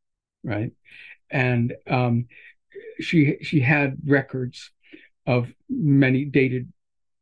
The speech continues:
search records and other dated records of things before she verified them. This was one of these written record cases.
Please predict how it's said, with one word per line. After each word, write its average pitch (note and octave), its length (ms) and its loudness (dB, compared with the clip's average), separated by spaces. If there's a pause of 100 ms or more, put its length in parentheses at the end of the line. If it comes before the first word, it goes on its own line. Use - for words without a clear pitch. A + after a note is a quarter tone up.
(140)
search - 340 -2
records B2+ 400 -2
and B2 100 0
other C#3+ 280 4
dated B2 500 0
records A#2+ 480 -4 (300)
of A#2+ 100 0
things C3+ 320 2
before C3+ 800 2 (300)
she - 180 0
verified A#2+ 680 -2
them. F#2 240 -16 (580)
This - 300 -10
was C3+ 160 0
one C#3 100 4
of A#2+ 60 2
these A#2 160 0
written C3 280 -4
record G2+ 340 -8
cases. - 320 -12